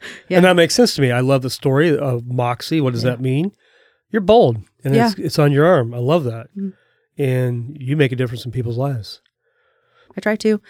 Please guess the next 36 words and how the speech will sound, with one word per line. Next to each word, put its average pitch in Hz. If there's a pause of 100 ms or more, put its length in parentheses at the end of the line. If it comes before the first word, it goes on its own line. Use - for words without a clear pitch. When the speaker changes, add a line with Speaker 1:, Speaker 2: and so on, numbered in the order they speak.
(320)
Speaker 1:
'cause 190
God 190
has 190
told 180
me 170
to. 156 (480)
Speaker 2:
How 147
so? 147
Speaker 1:
<laughs> - (1160)
He 202
puts -
me 208
in 185
positions 180
where 160
Speaker 2:
<laughs> 190
Speaker 1:
<laughs> -
he's 247
like, 220
"Here 208
you 285
go." 285
Speaker 2:
Here, 139 (180)
okay, 214
Lord, 143
Speaker 1:
Yeah. 220
Speaker 2:
you 208
said. 143
Yeah. 143
Speaker 1:
Yeah. 190 (160)
Here -
you 220
Speaker 2:
Okay. 220
Speaker 1:
go. 220 (320)
Speaker 2:
Opportunities. 139
Speaker 1:
Yeah. 190